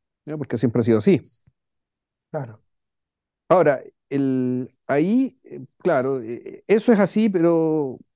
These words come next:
Speaker 1: eh, porque ba-, básicamente los personajes notables del pueblo son así,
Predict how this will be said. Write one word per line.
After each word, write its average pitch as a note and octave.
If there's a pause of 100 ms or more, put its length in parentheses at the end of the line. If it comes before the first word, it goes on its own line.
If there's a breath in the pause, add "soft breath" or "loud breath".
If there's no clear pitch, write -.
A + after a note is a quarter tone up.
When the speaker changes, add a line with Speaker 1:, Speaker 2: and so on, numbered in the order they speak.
(120)
Speaker 1:
eh, A#2+ (600)
porque D#3+
ba-, C#3
básicamente C#3
los C3+
personajes C#3
notables C3
del A2+
pueblo C3+
son E3
así, -